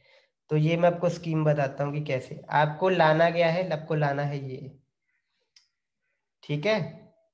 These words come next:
यही लाना है ना, एस final।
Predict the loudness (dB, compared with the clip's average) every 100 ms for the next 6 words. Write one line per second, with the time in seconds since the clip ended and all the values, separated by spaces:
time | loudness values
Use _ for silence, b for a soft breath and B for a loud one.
0 | _ _ _ _ _ _ _ _ _ -6
1 | 0 4 4 4 2 2 -2 -6 -18 _
2 | b b b b b b _ _ _ _
3 | 0 0 0 -8 -18 _ -2 -2 0 -2